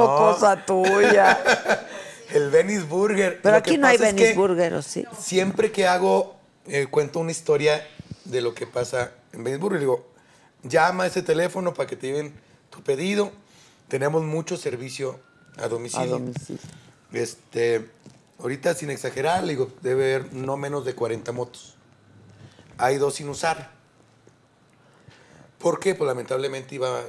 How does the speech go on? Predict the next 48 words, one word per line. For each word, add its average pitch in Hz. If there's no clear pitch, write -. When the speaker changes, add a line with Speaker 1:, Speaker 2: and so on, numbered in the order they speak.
Speaker 1:
los 110
dos 117
a, 123
a 98
un 101
pedido, 135
a 95
llevar 98
un 107
pedido. 113
Y 151
pues 127
allá 123
llueven 147
en 123
Monterrey, 123
no 135
es 131
como 143
aquí 127
que 127
a -
los 120
cinco 127
minutos 131
ya 123
se -
desaguó, 113
allá 127
se 160
inunda. 143
Speaker 2:
Sí, 349
aquí 254
también 156
en 147
Speaker 1:
En 139
Speaker 2:
algunos 151
Speaker 1:
algunos 185
Speaker 2:
lugares, 180
Speaker 1:
partes. 180
Speaker 2:
sí. -
Speaker 1:
Y 135
entonces 147
le 156
digo, 147
y 139
lamentablemente 139
una 139